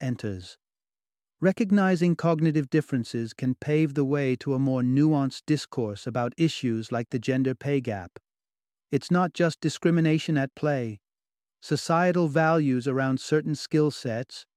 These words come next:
traditionally seen as masculine or feminine, can influence career trajectories and remuneration. Thus, a true feminist stance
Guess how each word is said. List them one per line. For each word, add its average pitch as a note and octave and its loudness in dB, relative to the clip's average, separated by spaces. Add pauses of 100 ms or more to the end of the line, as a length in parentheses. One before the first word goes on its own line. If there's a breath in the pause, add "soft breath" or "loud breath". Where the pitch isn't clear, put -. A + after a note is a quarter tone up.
(200)
traditionally D3+ 2
seen C#3 0
as A#2+ -4
masculine C3+ -2
or C3 -2
feminine, A#2+ -4 (300)
can D#3 2
influence D#3+ 2
career D#3 0
trajectories B2+ -2
and C3 0
remuneration. B2+ 0 (760)
Thus, E3 2
a E3+ -2
true F3 4
feminist D#3 2
stance B2+ -4